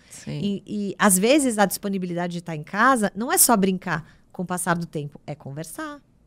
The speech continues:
Speaker 2: é entender uma questão que tá acontecendo. Então, por várias vezes a minha filha Luísa, que ela, ela é uma criança super sensível e ela aprendeu já a falar muito sobre os sentimentos dela,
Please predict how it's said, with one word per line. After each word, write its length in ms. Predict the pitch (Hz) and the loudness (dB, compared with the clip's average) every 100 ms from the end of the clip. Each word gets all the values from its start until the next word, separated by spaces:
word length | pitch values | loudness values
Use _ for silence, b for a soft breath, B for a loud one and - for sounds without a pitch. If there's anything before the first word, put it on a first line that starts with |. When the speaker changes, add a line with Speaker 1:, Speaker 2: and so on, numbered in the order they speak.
| _ b b b b - | _ b b b b -6
Speaker 2:
é 220 | 160 143 | -4 -4
entender 440 | 180 175 165 165 160 | -6 -6 -6 -4 -4
uma 240 | 147 139 | -6 -8
questão 520 | 139 151 139 - 254 | -8 -8 -6 -4 -4
que 80 | 226 | -4
tá 80 | 196 | -8
acontecendo. 880 | 180 165 160 - 190 196 190 185 175 b b b | -8 -8 -8 -6 -4 -2 -4 -6 -10 b b b
Então, 640 | 151 156 160 175 175 175 165 | -12 -10 -4 -4 -2 -4 -6
por 140 | 180 170 | -6 0
várias 260 | 165 240 | 4 4
vezes 180 | 226 202 | 4 0
a 60 | 190 | -2
minha 160 | 180 | -4
filha 220 | 170 170 170 | -6 -6 -4
Luísa, 300 | 165 160 165 | -4 -6 -8
que 80 | 151 | -8
ela, 180 | 147 - | -8 -8
ela 260 | 156 151 - | -8 -8 -6
é 80 | |
uma 120 | 170 175 | -6 -4
criança 260 | 180 170 | -6 -8
super 200 | 165 - | -10 -10
sensível 560 | 185 190 185 185 165 165 | -8 -8 -8 -8 -6 -6
e 140 | 170 170 | -6 -6
ela 300 | 156 160 160 b b b b | -4 -6 -10 b b b b
aprendeu 600 | 180 185 180 165 196 202 | -2 2 0 0 -2 -4
já 300 | 180 165 156 | -4 -4 -4
a 100 | 139 | -8
falar 340 | 160 170 160 | -8 -6 -4
muito 220 | 180 185 180 | -4 -6 -6
sobre 180 | 180 175 | -8 -8
os 60 | |
sentimentos 460 | 170 165 165 156 - | -8 -10 -8 -8 -6
dela, 280 | 165 208 | -4 -4